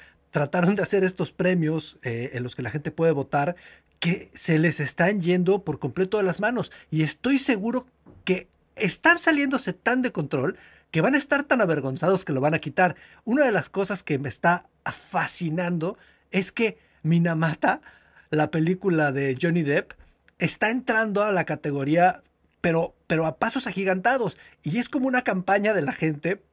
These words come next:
para reactivar a Johnny Depp en la industria. Nadie vio esa película, nadie, <laughs> nadie. Y entonces, eh, ya está dentro, ya está entre las que siempre están en el cartoncito. Entonces, es, es ridículo lo que está sucediendo.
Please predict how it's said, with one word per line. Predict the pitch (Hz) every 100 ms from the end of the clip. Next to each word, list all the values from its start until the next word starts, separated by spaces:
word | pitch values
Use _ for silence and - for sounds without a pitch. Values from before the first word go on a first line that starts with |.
| -
para | 165 156 147
reactivar | 139 160 156 - 147 170 190
a | 165
Johnny | 180 175
Depp | 170 175
en | 170
la | 160
industria. | 151 220 - 196 127 - - -
Nadie | 202 254 262 294
vio | 254 269
esa | 285 277
película, | 208 240 208 160
nadie, | 147 294 339 311 233 - -
<laughs> | -
nadie. | 240 254 226 175 - - - -
Y | 185
entonces, | 185 226 220 196 240 - - - _ - -
eh, | 185 190
ya | 247
está | 294 - 285
dentro, | 214 175 170 196
ya | 180
está | 220 - 202
entre | 202 190 165
las | 131 -
que | 147
siempre | 127 165 165
están | 160 151 156
en | 160 135
el | 123
cartoncito. | 139 123 127 180 190 - 170 175 - -
Entonces, | 170 240 - 277 -
es, | 294
es |
ridículo | 302 330 294 311 311 277
lo | 202 165
que |
está | 156 220
sucediendo. | 214 185 160 185 175 156 175